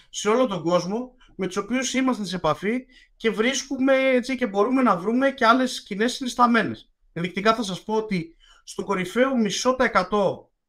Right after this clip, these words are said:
των επιστημόνων που ασχολούνται με τεχνητή νοημοσύνη παγκοσμίως, το δέκα τοις εκατό είναι Έλληνες. Είμαστε η, η, η, η πληθυσμιακή ομάδα, η τρίτη μεγαλύτερη πληθυσμιακή ομάδα, μετά τους Γάλλους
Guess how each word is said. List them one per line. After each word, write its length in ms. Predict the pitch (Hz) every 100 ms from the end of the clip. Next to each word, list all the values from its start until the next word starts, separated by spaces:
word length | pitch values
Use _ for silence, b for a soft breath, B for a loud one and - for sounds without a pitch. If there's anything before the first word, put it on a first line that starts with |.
| _ _ _ _
των 140 | - 185
επιστημόνων 540 | 180 - 180 226 233
που 60 | 202
ασχολούνται 360 | - 185 208
με 80 | 214
τεχνητή 340 | 175 165 170
νοημοσύνη 520 | 214 202 151 139 160 180
παγκοσμίως, 800 | 175 131 127 147 196 226 - _ _ _ _ _
το 120 | 170
δέκα 320 | 170 277 302
τοις 80 | 262
εκατό 320 | 240 226 285
είναι 240 | 277 254
Έλληνες. 600 | 247 185 123 104 - - _
Είμαστε 640 | 214 247 254 254 254 240 b b b _ -
η, 120 | 190 202 202
η, 100 | 202 180 196 185 180
η, 120 | 185
η 80 | 185
πληθυσμιακή 640 | 180 180 - 185 175 175
ομάδα, 400 | 262 214 254 247 254 247 240 233 220 214 208
η 120 | 196
τρίτη 260 | 233 285 254
μεγαλύτερη 400 | 208 220 269 247
πληθυσμιακή 480 | 214 - 202 185
ομάδα, 480 | 240 196 156 - -
μετά 280 | - 160 226
τους 120 | 220 160
Γάλλους 580 | 180 233 285 302 -